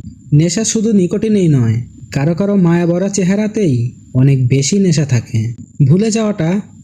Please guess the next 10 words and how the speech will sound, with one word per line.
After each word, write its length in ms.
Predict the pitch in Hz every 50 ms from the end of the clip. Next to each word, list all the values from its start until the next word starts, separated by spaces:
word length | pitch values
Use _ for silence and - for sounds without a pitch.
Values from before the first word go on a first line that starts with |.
| - -
কঠিন 280 | - 190 190 196 233 226 214
বিষয় 300 | 214 185 - 165 139 123
না, 140 | 117 110 107 113 120 - - - - -
কঠিন 280 | - 151 147 175 202 202 170
বিষয়টা 400 | 156 143 - 190 196 196 226 208
হলো 260 | 190 214 220 220 170 123 110 110 - - - - - - - 117 123
ভুলে 260 | 123 123 143 160 185
থাকার 420 | 175 - 175 165 - 208 196 156 117 110 - - - - - - - -
অভিনয় 460 | 165 165 170 170 202 208 208 208 202 185
করাটা। 420 | - 147 131 117 110 - 110 110